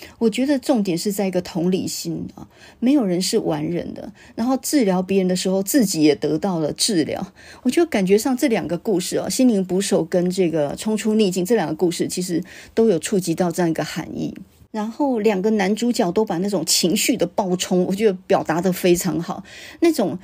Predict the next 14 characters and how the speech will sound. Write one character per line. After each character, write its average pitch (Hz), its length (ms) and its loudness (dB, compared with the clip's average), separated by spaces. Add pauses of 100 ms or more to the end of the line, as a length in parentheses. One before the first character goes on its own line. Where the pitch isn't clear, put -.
(220)
那 349 80 2
种 190 220 0
歇 302 260 2
斯 285 200 2
底 233 180 0
里 202 220 0
一 202 80 0
触 196 280 0
即 180 280 -2
发 190 180 -4
的 175 140 0
那 185 180 2
一 190 60 2
种， 147 280 -4